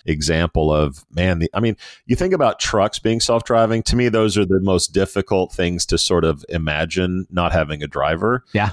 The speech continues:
Speaker 1: So the fact that this is happening, uh, kind of blows my mind.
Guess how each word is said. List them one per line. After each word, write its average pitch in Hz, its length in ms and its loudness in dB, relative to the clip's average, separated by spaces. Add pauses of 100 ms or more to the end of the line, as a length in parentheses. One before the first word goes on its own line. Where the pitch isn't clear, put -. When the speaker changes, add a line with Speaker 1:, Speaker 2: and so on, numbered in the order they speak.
Speaker 1:
So - 140 -2
the 95 80 0
fact 107 300 0
that - 160 -4
this 98 180 2
is 80 120 2
happening, 101 680 0
uh, 85 400 2
kind 85 200 -2
of 71 80 -4
blows 78 280 0
my 69 120 -4
mind. 69 440 -8